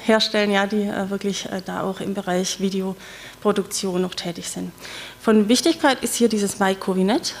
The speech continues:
Das ist, äh, von Professor Doktor Jo Reichertz, ein, ein, eine Art Facebook für Studierende, eine Internet-, ein Social Network,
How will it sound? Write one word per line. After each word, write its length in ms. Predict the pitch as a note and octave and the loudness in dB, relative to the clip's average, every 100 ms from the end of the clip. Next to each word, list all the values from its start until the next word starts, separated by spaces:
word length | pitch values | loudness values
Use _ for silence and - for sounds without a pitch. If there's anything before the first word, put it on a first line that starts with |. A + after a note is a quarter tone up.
| - | -4
Das 160 | A3 | -4
ist, 280 | - A3 - | -2 -4 -2
äh, 100 | - | -4
von 220 | - G3+ | 0 0
Professor 360 | G3 F#3+ G#3+ A#3 | 0 0 2 2
Doktor 240 | G#3+ G#3+ | -2 0
Jo 120 | F#3+ | -2
Reichertz, 560 | F#3 F3+ A#3+ C#4 C4 - | 2 2 4 2 0 -2
ein, 340 | G3 G3+ G3+ G3+ - - - - | -2 0 0 -2 -6 -18 -18 -8
ein, 320 | F#3+ F#3+ G3+ - | -4 -2 -2 -2
eine 260 | F3+ F#3+ | -2 0
Art 120 | F#3 - | 0 2
Facebook 500 | G3+ A#3 - A#3+ - | 2 2 2 -2 0
für 200 | A3 G#3+ | 0 2
Studierende, 580 | G3 G#3 A#3+ B3 A#3+ | 2 2 4 4 2
eine 360 | - G3 F#3+ F#3+ | 0 0 0 0
Internet-, 500 | A3 B3 A#3 A3 - - - - | 0 2 2 -2 -8 -10 -14 -4
ein 140 | G3 | -2
Social 280 | F#3+ A3+ A3+ | 4 4 4
Network, 580 | G3 G#3 - G#3+ G#3+ - | 2 0 0 2 0 -2